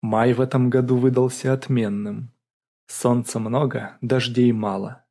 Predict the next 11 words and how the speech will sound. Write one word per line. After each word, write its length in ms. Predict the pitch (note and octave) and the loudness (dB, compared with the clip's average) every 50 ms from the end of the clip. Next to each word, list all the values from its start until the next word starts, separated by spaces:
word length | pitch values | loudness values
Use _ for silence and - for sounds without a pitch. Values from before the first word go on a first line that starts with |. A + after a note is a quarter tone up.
| _ _ _ _ _ _ _ - | _ _ _ _ _ _ _ -6
Особенно 680 | - A2+ - - - - D#3+ D#3 B2 A#2 G#2 G2+ G#2 | -4 -4 -4 -4 -2 0 0 2 2 0 -2 -4 -6
порадовал 580 | G2+ - - A#2+ C#3 C#3+ C3+ C#3+ C3+ C#3+ C#3 C3+ | -6 -2 -2 0 2 2 2 2 2 0 0 0
последний 640 | - E3+ D#3+ - - D#3+ C#3 A2 G2 G#2+ G#2+ G#2+ | -2 -4 -4 -2 -2 0 0 0 0 -2 -6 -6
день 220 | G2+ G2 A2 G#2+ G#2+ | -4 -2 -4 -4 -2
месяца. 640 | G#2 G#2 G2+ G2 - - - - - - D#3+ D#3+ - _ _ _ _ _ _ _ _ _ _ _ _ _ _ _ | -4 -4 -6 -6 -6 -8 -10 -10 -10 -14 -16 -16 -18 _ _ _ _ _ _ _ _ _ _ _ _ _ _ _
Гулять 460 | - A2+ A2+ A#2+ A2+ A#2 A#2+ A#2+ - - | -6 -2 2 2 4 4 2 2 0 -2
по 80 | A#2+ | -2
московским 680 | A#2+ A#2 A2 - - - A#2+ - - - - A#2+ A2+ A#2 | -2 -2 -2 -4 -4 -4 -4 -4 -4 -4 -2 -2 0 2
улицам 460 | C#3 D#3 D3 B2+ - - - A#2 A2 | 2 2 0 -2 -4 -4 -6 -4 -4
одно 320 | A2+ A2+ A#2+ C3 D3 D3 | -4 -2 0 0 0 2
удовольствие. 1000 | C#3 C#3 C#3 D3+ C#3+ B2+ A2 G2 G2 - - - - G#2+ G#2 G#2 A#2 C3 - _ | 0 0 2 2 2 2 0 -2 -2 -6 -12 -10 -8 -8 -8 -8 -8 -12 -14 _